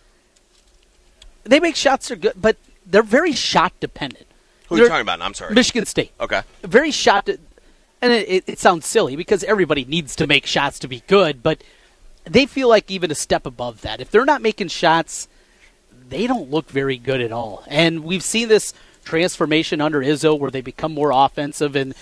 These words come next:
Speaker 1: and you've seen them playing at a higher tempo than they ever did in the past. But I'm interested to watch that one tonight, seeing how they react in a true road environment, and because Iowa plays them six days from tonight.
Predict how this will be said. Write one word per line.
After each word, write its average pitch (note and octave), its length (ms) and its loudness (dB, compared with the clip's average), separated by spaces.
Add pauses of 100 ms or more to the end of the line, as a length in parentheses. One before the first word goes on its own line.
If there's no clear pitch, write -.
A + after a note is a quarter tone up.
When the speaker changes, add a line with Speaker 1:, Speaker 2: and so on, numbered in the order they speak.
(260)
Speaker 1:
and D#3 140 -4
you've D#3+ 140 -4
seen D#3 360 -4
them D3 260 0
playing D#3 260 0
at C#3 60 2
a B2 80 0
higher C#3+ 260 -2
tempo D#3+ 480 -4 (360)
than D#3 140 0
they D3+ 140 4
ever C#3+ 160 2
did C#3+ 240 0
in C#3 80 -4
the C3+ 80 -6
past. - 480 -2
But C#3 180 -4 (680)
I'm A#3 140 0
interested C#4 360 -4
to F3 60 -4
watch D#3+ 240 4
that D#3 160 2
one D3 120 -6
tonight, C3 280 -8
seeing G3+ 220 -4
how G3+ 120 6
they F3 220 2 (300)
react D#3 280 2
in G3+ 60 -6
a G3 60 -8
true G#3 240 -4
road F#3+ 220 4
environment, A3 440 0
and F#3 140 -8
because G#3 380 0
Iowa G#3+ 260 2
plays A3+ 260 0
them A#3+ 300 -4
six - 260 -2
days A3+ 240 2
from B3 140 -6
tonight. A#3+ 360 -6